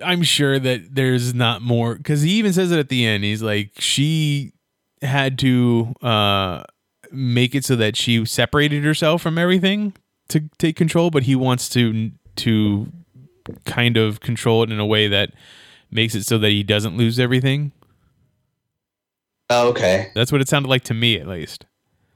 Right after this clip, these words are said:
Speaker 2: But I mean, uh, his second son is going to disown him now forever.
Speaker 1: Well,
Speaker 2: I mean, what else could he lose now?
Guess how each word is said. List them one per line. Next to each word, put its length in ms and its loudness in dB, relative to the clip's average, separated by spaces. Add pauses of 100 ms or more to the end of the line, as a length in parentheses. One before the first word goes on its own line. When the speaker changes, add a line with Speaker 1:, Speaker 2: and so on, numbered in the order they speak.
(160)
Speaker 2:
But 140 2
I 40 -2
mean, 720 0 (1040)
uh, 220 4 (200)
his 360 0
second 300 0
son 560 0 (120)
is 380 0
going 280 0
to 60 -2
disown 520 -2
him 140 -6
now 260 -4
forever. 960 -4
Speaker 1:
Well, 460 2
Speaker 2:
I 20 4
mean, 500 2 (2000)
what 180 0
else 200 2
could 120 0
he 140 2
lose 420 0
now? 640 0